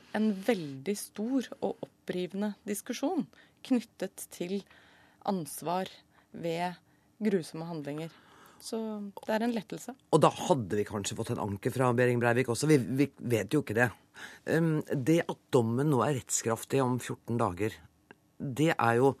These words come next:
Speaker 2: oppsiktsvekkende, for vi s-, kunne jo sett for oss, eh, en ankebehandling som kunne tatt et år.
Speaker 1: Ja, det kunne vi. Og det er jo også,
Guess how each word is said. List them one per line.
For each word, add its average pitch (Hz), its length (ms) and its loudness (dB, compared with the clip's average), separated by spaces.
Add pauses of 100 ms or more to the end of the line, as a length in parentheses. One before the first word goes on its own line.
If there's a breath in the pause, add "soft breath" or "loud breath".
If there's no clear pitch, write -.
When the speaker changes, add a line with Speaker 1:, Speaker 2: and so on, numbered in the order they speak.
(480 soft breath)
Speaker 2:
oppsiktsvekkende, 117 720 -2
for 139 140 0
vi 147 40 4
s-, - 200 0
kunne 156 260 4
jo 151 100 6
sett 156 220 2
for 127 180 4
oss, 123 220 4 (320 loud breath)
eh, 131 320 4
en 139 160 2
ankebehandling 107 480 -2
som 117 160 -2
kunne 120 100 -2
tatt 98 240 -8
et 95 80 -10
år. 85 220 -6 (400)
Speaker 1:
Ja, 302 160 6
det 285 160 0
kunne 165 240 2
vi. 156 160 0 (140)
Og 214 260 4 (320 loud breath)
det - 160 -2
er 202 240 6
jo 294 80 6 (160)
også, - 480 -2